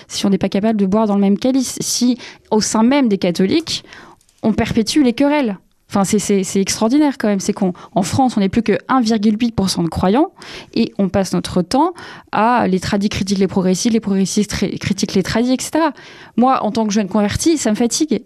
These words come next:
Et Benoît seize, justement, il a essayé de nous sortir du faux débat entre les anciens et les modernes, entre les traditionalistes et les progressistes. Et si on le lit vraiment, si on prend la peine de l'écouter et de laisser place à sa pensée qui est tout en nuances et tout en complexité,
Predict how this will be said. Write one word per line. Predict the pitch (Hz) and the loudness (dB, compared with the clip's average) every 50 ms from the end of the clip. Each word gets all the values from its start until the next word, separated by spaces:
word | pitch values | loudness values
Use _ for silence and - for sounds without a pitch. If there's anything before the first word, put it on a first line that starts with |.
| _ | _
Et | - - 208 | -2 0 2
Benoît | 180 202 190 190 180 | 2 2 2 2 0
seize, | 185 - - 311 349 285 208 185 | 0 0 0 0 0 0 -2 -2
justement, | 170 190 165 - - 202 240 311 - - - - - - _ - | -2 -2 -2 0 0 0 0 0 -2 -6 -12 -18 -20 -18 _ -2
il | 240 262 294 | 0 2 4
a | 285 | 4
essayé | 240 233 - - 220 233 269 | 2 2 2 2 2 2 4
de | 277 | 4
nous | 233 | 2
sortir | 190 - 196 180 - - 254 240 | 2 0 -2 -2 -2 -2 -2 0
du | 208 | 0
faux | 185 - - 240 220 | -2 0 0 0 2
débat | 196 185 175 190 214 | 2 2 2 0 0
entre | 220 202 - - | 0 -2 0 0
les | 190 190 175 185 | 0 0 0 0
anciens | 185 170 - - 214 220 - _ _ - | 0 0 0 -2 -2 -4 -6 _ _ -2
et | 214 | 0
les | 196 185 | 2 2
modernes, | 185 185 185 180 190 196 220 226 - - - - - _ - | 2 2 2 2 2 0 -2 -2 -6 -12 -20 -20 -20 _ -4
entre | 196 180 - - 175 | -4 -4 -2 -2 -2
les | 175 165 | -2 -2
traditionalistes | - - - 226 220 208 196 - - 190 190 208 240 254 - - - - _ _ - | -2 -2 0 0 0 0 0 0 0 0 2 0 0 -2 -6 -10 -20 -20 _ _ -2
et | 240 226 | 0 2
les | 220 220 | 2 0
progressistes. | - - 226 196 202 202 190 - 196 175 - - - - - - - - - _ | 0 0 0 0 2 0 0 -2 -4 -6 -6 -8 -14 -18 -20 -18 -18 -20 -8 _
Et | - 214 - - - - | -2 -2 -2 -2 -6 -8
si | - - - 247 | -6 -2 0 0
on | 214 | 2
le | 196 190 185 | 4 4 4
lit | 202 220 262 320 302 | 4 4 4 4 2
vraiment, | 247 240 226 208 190 185 | 2 2 2 2 0 0
si | - - | 0 2
on | 247 247 | 0 0
prend | - - 294 | 2 2 0
la | 269 240 | 0 0
peine | 254 277 262 | 2 2 2
de | 208 | 2
l'écouter | 214 202 214 240 - - - 240 - 254 240 226 - - - - - - - | 2 2 2 0 0 -2 -4 -2 0 0 0 0 -2 -6 -16 -20 -20 -6 -2
et | - 202 | 0 2
de | 185 214 | 2 2
laisser | 202 202 247 226 - 262 | 2 2 0 0 0 -2
place | 247 - 269 262 247 226 | -2 0 0 0 0 0
à | 208 | 0
sa | 185 190 175 | 0 0 0
pensée | - 202 208 202 - 240 226 | 2 0 0 2 2 0 -2
qui | 233 - 190 | 0 0 0
est | 185 | 0
tout | - - 240 226 226 | 2 0 0 2 2
en | 220 | 2
nuances | 214 202 196 190 185 - - - | 2 4 2 2 0 0 -2 -4
et | - 196 | -4 -4
tout | - - - - | -4 -2 -2 -2
en | 180 | 0
complexité, | - - 170 - 170 165 - - - - 302 311 | 0 0 -2 0 -2 -2 -4 -4 -2 -2 -2 -2